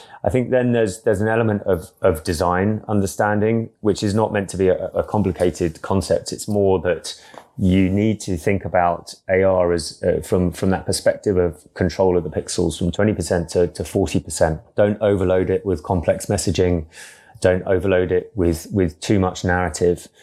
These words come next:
Just allow it to be something that people can e-, experience, have fun with, find useful. Allow yourself to play a role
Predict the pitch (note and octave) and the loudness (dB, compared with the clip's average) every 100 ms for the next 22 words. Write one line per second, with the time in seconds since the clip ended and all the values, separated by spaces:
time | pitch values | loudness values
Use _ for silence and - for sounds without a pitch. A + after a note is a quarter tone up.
0 | - - - G#2 - G#2 F#2+ G2 F#2 F2 | -20 -10 0 0 2 2 2 2 0 -2
1 | - - F#2 F2+ F2+ E2 F2+ E2+ - F#2 | -6 0 0 0 -4 -2 -2 -2 2 0
2 | F2+ E2 - E2+ E2+ - F2 - F#2 F2 | 2 -2 0 0 0 0 -2 -2 -6 -4
3 | - G2+ F#2 F2+ F2 E2 - - F2+ - | -2 2 2 2 -2 -4 -8 -4 -4 -2
4 | F#2+ F2+ E2+ E2 - - - F2+ D#2+ D#2+ | 0 2 2 0 -4 -10 -2 0 2 2
5 | F#2 - - F2+ F2 - _ - - - | 0 0 0 0 0 -6 _ -20 -10 0
6 | A2 A#2+ C3+ A2+ - G2 - - A2 G#2+ | 2 4 2 0 0 -2 -2 -4 0 2
7 | G2 F#2+ F#2+ F#2 E2 D#2+ | 2 2 2 0 -2 -10